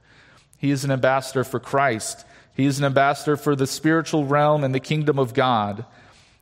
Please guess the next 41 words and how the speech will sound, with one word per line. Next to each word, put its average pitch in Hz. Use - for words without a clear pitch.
And 131
as 151
he 170
has 156
often 180
reminded 165
his 156
readers 156
in 143
other 147
letters, 123
"What 165
you 185
see 170
is 143
not 131
what 135
you 123
get." -
You 117
can't 139
judge 123
a 120
book 123
by 117
its -
cover, 120
and 127
what 165
may 160
seem 160
foolish 170
in 147
the 143
world's 147
sight 117
is 117
actually 127
something 117
completely 110
different. 101